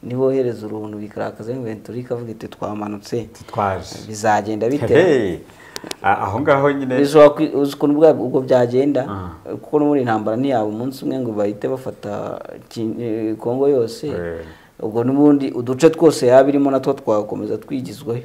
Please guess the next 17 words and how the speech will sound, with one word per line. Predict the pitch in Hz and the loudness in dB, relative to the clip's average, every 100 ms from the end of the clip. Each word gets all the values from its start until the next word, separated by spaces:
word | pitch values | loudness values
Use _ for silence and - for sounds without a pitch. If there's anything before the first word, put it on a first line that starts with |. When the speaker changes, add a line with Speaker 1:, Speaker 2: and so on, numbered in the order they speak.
| - | -12
Speaker 1:
tukurwaho | 143 - 110 107 98 127 | -14 -10 -6 -4 -2 -4
ku | 127 | -4
mwanya | 117 113 123 123 | -10 -8 -6 -6
wo | |
Speaker 2:
Ha-, | 120 | -8
Speaker 1:
gutora. | 117 113 | -4 -2
Speaker 2:
bakazabara | 107 113 98 107 101 101 101 104 104 | 0 0 2 2 2 0 0 -2 -6
ahasigaye. | 107 101 - 101 85 - | -6 -8 -8 -8 -8 -6
Speaker 1:
Bakazabara | 120 127 117 110 110 107 | -4 -2 0 0 2 -2
ahasigaye. | 107 - 180 151 - 95 | -6 -14 -18 -20 -20 -20
Speaker 2:
Ah. | 87 82 80 78 78 - - - - | -18 -16 -16 -18 -18 -20 -20 -20 -12
Speaker 1:
Niko | 117 151 | 2 8
wenda | 151 127 | 10 8
ubwo | 110 117 | 4 4
babitekereza, | 113 110 113 127 131 110 107 | 4 2 -2 -4 -4 -6 -6
nyine | 123 | -4
niko | 127 | -6